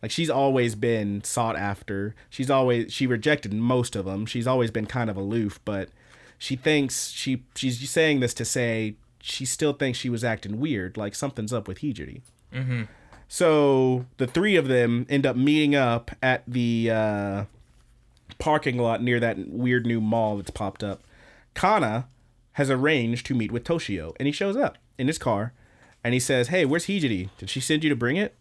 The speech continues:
Speaker 1: And they're like, "What? What are you talking about?" It's like, "The, the necklace." She's like,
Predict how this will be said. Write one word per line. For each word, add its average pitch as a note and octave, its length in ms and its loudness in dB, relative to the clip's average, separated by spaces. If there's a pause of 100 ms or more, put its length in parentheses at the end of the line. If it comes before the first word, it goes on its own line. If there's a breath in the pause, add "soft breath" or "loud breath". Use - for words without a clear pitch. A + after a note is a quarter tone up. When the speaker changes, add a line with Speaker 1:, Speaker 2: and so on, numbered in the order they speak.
(120)
Speaker 1:
And B2 220 0
they're B2+ 100 4
like, A#2+ 240 2 (260)
"What? G#2 480 0
What A#2+ 80 0
are B2+ 40 2
you B2+ 60 -2
talking A#2+ 220 2
about?" G#2+ 180 -4
It's A2+ 100 -6
like, A2+ 160 -2 (300)
"The, B2+ 280 -4
the B2 100 -2
necklace." B2+ 760 -2
She's A2+ 220 -6
like, G#2+ 160 -2